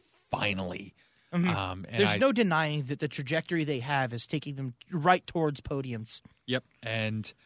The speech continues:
Speaker 1: um, you know, just a, just a bummer of a cross up with, uh, you know, with, uh, Carlos in the pits.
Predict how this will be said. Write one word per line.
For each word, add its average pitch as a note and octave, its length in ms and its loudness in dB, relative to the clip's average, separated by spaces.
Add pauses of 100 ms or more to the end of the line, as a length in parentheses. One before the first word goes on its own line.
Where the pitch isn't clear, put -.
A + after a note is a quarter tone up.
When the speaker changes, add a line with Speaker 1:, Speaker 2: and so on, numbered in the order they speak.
(380)
Speaker 1:
um, G2 560 -2 (280)
you B2+ 60 -4
know, G2+ 180 -2
just A2+ 240 -2
a, A2+ 100 0
just A2 260 -4
a A2+ 40 -4
bummer A2 340 -2
of G#2+ 80 -2
a A2 60 -4
cross G#2+ 400 -2
up A2+ 160 0 (160)
with, A2 440 -4 (460)
uh, G#2 440 -6 (100)
you A2 100 -12
know, G#2 280 -6
with, G#2 240 -6 (220)
uh, F#2+ 340 -6 (140)
Carlos A2+ 640 2
in A2 140 -8
the G#2 60 -6
pits. - 500 -2